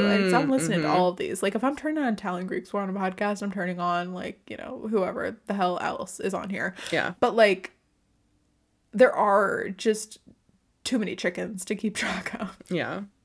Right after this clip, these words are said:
Speaker 2: We gotta,
Speaker 1: Too
Speaker 2: you
Speaker 1: many
Speaker 2: know.
Speaker 1: chickens in the coop.
Speaker 2: It's not a very big coop either. <laughs>
Speaker 1: No. Um, anyway, Adrian Mannarino. Then we have Fabian Morajan.
Speaker 2: I forgot you existed.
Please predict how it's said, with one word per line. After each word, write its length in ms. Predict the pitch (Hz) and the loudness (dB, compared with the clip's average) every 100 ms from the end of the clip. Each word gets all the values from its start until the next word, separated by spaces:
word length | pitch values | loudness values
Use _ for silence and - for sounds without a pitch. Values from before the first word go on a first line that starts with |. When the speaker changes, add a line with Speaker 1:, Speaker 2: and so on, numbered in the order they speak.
| - | -2
Speaker 2:
We 100 | 233 | 4
gotta, 260 | 254 247 | 6 6
Speaker 1:
Too 80 | 233 | 4
Speaker 2:
you 40 | 269 | 4
Speaker 1:
many 120 | 226 | 4
Speaker 2:
know. 40 | |
Speaker 1:
chickens 240 | 196 185 180 | 2 0 0
in 80 | 170 | -4
the 80 | 175 | 2
coop. 360 | 320 349 - _ _ - - - - - _ - | 4 4 2 _ _ -16 -12 -10 -12 -14 _ -4
Speaker 2:
It's 260 | - 180 - | 0 2 4
not 120 | 220 | 4
a 20 | |
very 140 | 202 185 | 4 2
big 120 | 185 | 2
coop 280 | 233 233 - | 2 2 0
either. 320 | 202 185 175 - - _ _ _ _ - | -2 -2 -4 -12 -20 _ _ _ _ 2
<laughs> 60 | 240 - - - - - - | 4 4 0 -4 -4 -4 -2
Speaker 1:
No. 160 | 359 - _ - 370 - - - _ - | -4 -4 _ -10 -10 -10 -20 -20 _ -2
Um, 640 | 226 214 196 196 190 180 180 | 0 2 0 0 0 -2 -4
anyway, 300 | 175 120 - | -2 0 0
Adrian 260 | - 269 269 | 2 4 6
Mannarino. 720 | 233 208 190 185 180 180 208 | 6 6 4 4 2 0 2
Then 120 | 220 | 4
we 80 | 226 | 6
have 180 | 233 190 | 6 4
Fabian 480 | - 185 185 208 202 | 4 4 6 6 6
Morajan. 880 | 180 180 180 - - 220 208 208 214 _ _ _ - - _ _ - | 4 4 2 0 -2 0 0 -2 -6 _ _ _ -10 -10 _ _ -2
Speaker 2:
I 80 | - | 2
forgot 260 | - - | 4 4
you 60 | 101 | 2
existed. 720 | - - - - - - - | -4 -8 -6 -6 -6 -8 -14